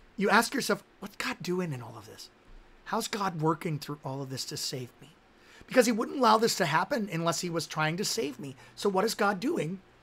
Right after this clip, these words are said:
in order to save me? Now, he could be repenting you.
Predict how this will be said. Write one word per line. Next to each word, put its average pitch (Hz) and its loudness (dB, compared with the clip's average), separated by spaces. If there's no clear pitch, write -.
in 208 4
order 180 2
to 214 0
save 294 -2
me? 131 -12
Now, 180 4
he 185 4
could 175 0
be 160 4
repenting 156 -2
you. 196 -2